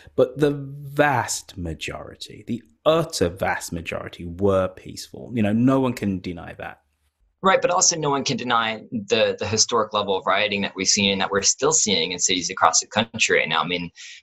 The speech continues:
Speaker 2: last week we saw riots in, it was Austin, uh, it was, uh, in Portland, still rioting today. I mean, over the weekend, there was more violence over the weekend attacking federal buildings. Austin saw more riots, Richmond, even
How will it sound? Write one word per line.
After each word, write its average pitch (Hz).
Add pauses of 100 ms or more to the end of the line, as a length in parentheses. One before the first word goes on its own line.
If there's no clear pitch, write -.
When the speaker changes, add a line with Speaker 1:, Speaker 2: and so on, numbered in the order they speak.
Speaker 2:
last 95
week 98
we 98
saw 90
riots 90
in, 87 (100)
it -
was 92
Austin, 87 (260)
uh, -
it 101
was, 87
uh, - (100)
in 107
Portland, 120
still 123
rioting 82
today. 110
I 90
mean, 90
over 90
the 87
weekend, 90
there 85
was 80
more 87
violence 85
over 85
the 85
weekend 82
attacking 82
federal 82
buildings. 87
Austin 95
saw 90
more 92
riots, 85
Richmond, 87
even 92